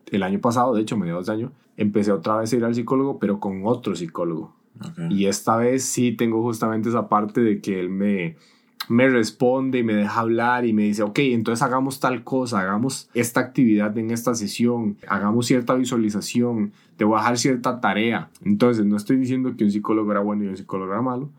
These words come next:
Speaker 2: Ujú.
Speaker 1: sino que el tipo de psicólogo me funcionaba a mí,
Speaker 2: Sí, totalmente.
Speaker 1: siendo más este nuevo psicólogo. Entonces, ya tengo como cierta experiencia yendo al psicólogo y esta vez no
Speaker 2: Ok.
Speaker 1: empecé a ir porque me sentía mal.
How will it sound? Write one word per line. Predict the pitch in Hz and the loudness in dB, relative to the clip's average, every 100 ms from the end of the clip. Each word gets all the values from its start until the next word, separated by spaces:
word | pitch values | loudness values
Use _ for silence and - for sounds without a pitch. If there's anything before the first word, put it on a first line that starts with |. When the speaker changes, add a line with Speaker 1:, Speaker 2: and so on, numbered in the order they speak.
| _ | _
Speaker 2:
Ujú. | 104 104 95 | -2 0 -2
Speaker 1:
sino | 87 101 95 98 | -2 -2 -2 -2
que | 120 117 | -2 -2
el | 120 104 90 | -2 -2 -2
tipo | - 147 147 147 | -2 -2 0 0
de | 127 | 0
psicólogo | 117 - 120 135 131 | -2 0 0 2 0
me | 107 | 0
funcionaba | 92 90 82 80 90 | -2 -8 -6 -6 -4
a | 92 | -2
mí, | 110 117 | 0 0
Speaker 2:
Sí, | - 87 82 80 | -4 -6 -6 -8
totalmente. | - 76 78 | -14 -14 -6
Speaker 1:
siendo | 78 98 98 98 | -2 0 -2 -2
más | 95 98 - - | -4 -6 -14 -4
este | 101 - 104 | -2 0 0
nuevo | 101 95 | 0 0
psicólogo. | 90 87 95 90 82 - _ _ _ _ | -6 -8 -6 -4 -6 -10 _ _ _ _
Entonces, | 92 95 110 127 120 - _ _ _ | -2 2 4 4 0 -12 _ _ _
ya | 104 110 117 | 0 0 2
tengo | 156 151 | 2 4
como | 139 | 2
cierta | 117 120 110 131 | 2 2 2 -2
experiencia | 117 117 104 107 110 110 | 0 2 4 2 2 0
yendo | 113 113 | 0 0
al | 117 | 0
psicólogo | 107 87 110 107 85 82 - | -2 -2 0 2 0 -4 -2
y | 107 | -2
esta | 110 131 127 | 0 0 2
vez | 135 | 2
no | 131 | 2
Speaker 2:
Ok. | 104 | 2
Speaker 1:
empecé | 104 104 | 2 0
a | |
ir | 107 107 | -2 -4
porque | 107 101 | -4 -4
me | 87 | -4
sentía | 85 82 82 | -6 -6 -2
mal. | 104 104 | -2 -4